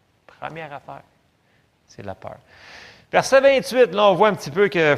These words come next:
ouf, il y en a, avait un qui avait du courage. Tout le monde dit, « Ben non, il a coulé, il a pas de courage. » Il avait du courage. Parce qu'écoutez, regardez bien ça. Verset vingt-huit.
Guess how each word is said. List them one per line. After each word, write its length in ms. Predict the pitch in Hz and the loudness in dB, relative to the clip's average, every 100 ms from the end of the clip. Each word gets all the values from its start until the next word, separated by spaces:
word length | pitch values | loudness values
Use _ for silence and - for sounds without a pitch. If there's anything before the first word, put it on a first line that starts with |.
| - | -2
ouf, 320 | 185 - - - | -8 -8 -16 -12
il 40 | |
y 60 | 110 | -8
en 80 | 120 | -4
a, 60 | |
avait 260 | 117 117 127 | -4 -2 0
un 160 | 214 240 | 0 0
qui 80 | 165 | 0
avait 120 | 156 | -2
du 140 | 120 | -4
courage. 380 | 143 117 147 170 | -4 0 0 0
Tout 100 | 151 | -4
le 60 | 135 | -6
monde 140 | 139 | -6
dit, « 80 | 104 | -4
Ben 160 | 110 113 | -6 -4
non, 280 | 123 127 | -6 -8
il 240 | 113 104 104 | -12 -14 -16
a 40 | |
coulé, 440 | - 131 117 139 123 | -16 -12 -10 -10 -10
il 120 | 104 | -12
a 40 | |
pas 120 | 98 117 | -12 -14
de 40 | |
courage. » 360 | 107 110 120 113 | -10 -10 -10 -10
Il 100 | 95 | -10
avait 200 | 95 240 | -8 -10
du 100 | - | -12
courage. 540 | 110 95 165 139 - _ _ _ | -16 -12 -12 -14 -20 _ _ _
Parce 140 | - | -20
qu'écoutez, 320 | 107 - 165 | -20 -14 -10
regardez 240 | 139 160 175 | -6 -4 -4
bien 160 | 160 | -6
ça. 120 | 113 98 | -10 -12
Verset 240 | 104 190 | -10 -6
vingt-huit. 360 | 185 147 143 | -6 -6 -8